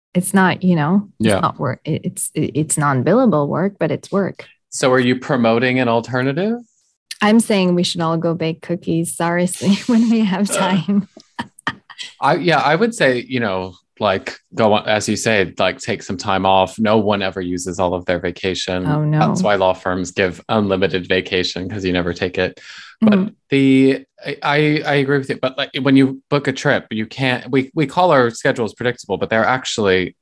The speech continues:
Speaker 2: not predictable at all. And
Speaker 1: Mm.
Speaker 2: well, it's more predictable than an M and A lawyer, but it's not predictable in the sense that I don't know how many vacations I've had that I was like, "After this hearing,
Speaker 1: Yeah.
Speaker 2: I am going far, far away.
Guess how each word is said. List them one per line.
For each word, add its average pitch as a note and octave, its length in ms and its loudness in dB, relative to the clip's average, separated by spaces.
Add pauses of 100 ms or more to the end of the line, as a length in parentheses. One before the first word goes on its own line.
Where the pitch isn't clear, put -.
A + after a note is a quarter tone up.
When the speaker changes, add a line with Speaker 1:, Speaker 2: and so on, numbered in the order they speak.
(140)
Speaker 2:
not G#2+ 320 0
predictable G2 460 -6
at F2+ 60 -2
all. F#2 420 2
And G2 260 -6
Speaker 1:
Mm. G3 260 6
Speaker 2:
well, - 220 -2
it's C3+ 180 -4
more D3 160 2
predictable A2 460 -2
than F#2 160 -6
an F#2 120 -4
M F#2+ 120 -2
and F#2+ 100 -2
A G#2 120 2
lawyer, F2+ 320 0
but G2 260 -2 (480)
it's A2+ 220 0
not B2+ 180 0
predictable A2+ 460 0
in F#2 60 -2
the F#2+ 80 -2
sense F#2+ 300 -6
that G2 180 -2
I A2+ 120 2
don't A2 160 -4
know G#2 100 -2
how A#2 240 2
many C3 220 2
vacations F2+ 560 -4
I've F2 140 0
had F#2 180 -2
that F#2 100 -4
I F2 60 -2
was F2 100 -6
like, F2 180 -8
"After D3+ 320 -4
this F#3 220 -6
hearing, G2+ 500 -2 (400)
Speaker 1:
Yeah. F#3+ 240 6
Speaker 2:
I G#2+ 100 0
am F#2+ 260 -2 (280)
going F#3+ 640 0 (120)
far, E3 300 0
far E3 280 0
away. A2 500 0